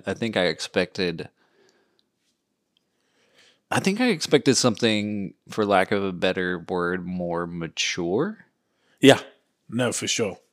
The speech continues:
Speaker 1: Like, because
Speaker 2: Yeah.
Speaker 1: it, because at some point it just, you know, spoilers, Last Night in Soho kind of becomes a campy horror.
Speaker 2: Yeah.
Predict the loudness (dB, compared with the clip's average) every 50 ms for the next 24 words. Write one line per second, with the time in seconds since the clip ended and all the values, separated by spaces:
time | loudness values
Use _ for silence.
0 | _ _ _ _ _ _ 0 2 2 2 0 -2 -6 -12 -18 -16 -6 -2 -2 0
1 | 4 4 4 6 4 4 2 0 0 -2 -6 -10 -4 -2 -2 -2 -2 -2 -4 -4
2 | -2 0 0 0 0 -2 -2 -2 -2 -2 -2 -2 -4 -6 -6 -4 -4 -4 -4 -4
3 | -6 -8 -12 -20 _ _ _ _ _ _ _ _ _ _ _ _ -6 -4 -2 -2
4 | -2 -4 -2 2 2 4 4 2 2 0 0 -2 -2 -4 -6 -8 _ _ _ _
5 | _ -4 -2 -2 -2 -4 -6 -6 -6 -6 -4 -2 -2 -2 0 0 -2 -2 -4 -6
6 | -10 -14 -10 -6 -4 -2 -2 -4 -6 -8 -10 -12 -12 -12 -10 -8 -6 -6 -6 -6
7 | -8 -10 -10 -8 -6 -6 -6 -8 -10 _ _ _ _ _ _ _ _ _ _ _
8 | _ _ _ _ _ _ _ _ -14 -12 -10 -8 -6 -6 -6 -4 -4 -6 -4 -2
9 | 0 2 4 4 4 2 0 -4 -14 _ _ _ _ _ _ -20 -20 -20 -20 -18
10 | -2 2 2 4 4 2 -2